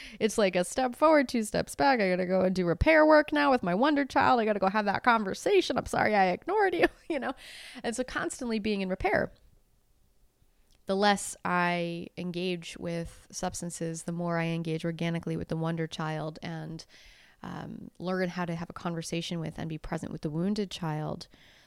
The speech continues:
um, the more I find that substances are just become obsolete, uh, enemies, in fact,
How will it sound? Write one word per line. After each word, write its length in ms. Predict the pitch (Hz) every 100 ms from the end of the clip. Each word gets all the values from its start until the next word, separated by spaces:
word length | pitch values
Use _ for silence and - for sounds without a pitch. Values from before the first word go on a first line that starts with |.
| _ _ _ _ -
um, 420 | - - - -
the 80 | 185
more 500 | 185 180 170 165 160 -
I 180 | 160 160
find 560 | - 180 170 165 160 -
that 220 | 107 -
substances 720 | - 160 - 170 - 160 160 -
are 180 | 165
just 280 | 160 - - -
become 320 | 170 - 170
obsolete, 720 | 165 - - 165 180 202 - - _ _ _ _ _ _ _ _ 196
uh, 200 | 175 - -
enemies, 460 | 214 185 165 -
in 100 | -
fact, 420 | - 170 - -